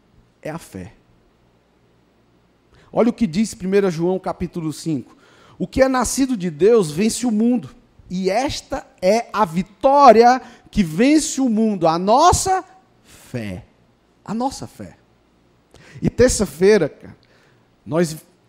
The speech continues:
tivemos aqui um tempo de ministração. Se você quiser, você pode ir lá, como a Rebequinha sugeriu lá no Paz News.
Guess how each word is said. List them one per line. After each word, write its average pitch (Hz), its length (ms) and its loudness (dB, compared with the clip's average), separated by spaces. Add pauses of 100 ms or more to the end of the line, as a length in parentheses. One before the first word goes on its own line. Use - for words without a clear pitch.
(120)
tivemos 180 420 -2
aqui 170 220 -8
um 190 100 -6
tempo 185 320 -8
de 165 120 -12
ministração. 165 680 -10
Se - 100 -18
você 160 260 -8
quiser, 160 280 -8
você 160 140 -8
pode 156 360 -6
ir 151 40 -8
lá, 151 200 -8
como 151 460 -8 (340)
a 120 80 -16
Rebequinha 147 540 -8
sugeriu 143 480 -8
lá 135 160 -10
no 135 100 -10
Paz 127 320 -14
News. 139 360 -8